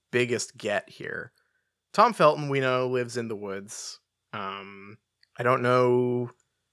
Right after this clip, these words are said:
Has Helen McCrory been, been, been, been in much recently? I actually do not know. Let, let me take a look.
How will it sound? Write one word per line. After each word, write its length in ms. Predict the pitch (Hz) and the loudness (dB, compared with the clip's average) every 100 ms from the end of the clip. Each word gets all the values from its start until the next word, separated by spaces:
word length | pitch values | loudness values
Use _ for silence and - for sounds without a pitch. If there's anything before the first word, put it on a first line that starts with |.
| _ _ _ _ _ | _ _ _ _ _
Has 80 | - | -10
Helen 240 | 135 226 | -4 -2
McCrory 600 | 247 - - 202 135 254 | -2 -6 -4 0 2 2
been, 340 | 226 269 277 262 170 | 2 0 0 -4 -2
been, 340 | 226 254 - | -2 -2 -4
been, 360 | 196 240 254 - _ _ - | -4 -4 -8 -14 _ _ -6
been 160 | 202 | -2
in 100 | 226 220 | -2 -2
much 220 | 240 - | -6 -6
recently? 560 | 214 214 254 240 233 233 _ - | -6 -6 -6 -4 -4 -8 _ -8
I 60 | |
actually 240 | 160 - 127 | -6 -4 -6
do 200 | - 120 | -6 -2
not 240 | 117 101 | 0 0
know. 260 | 95 82 82 | -2 -4 -4
Let, 200 | - - | -8 -8
let 80 | 143 | -10
me 40 | 147 | -6
take 140 | 131 | -6
a 40 | 110 | -4
look. 280 | 107 98 | -2 -4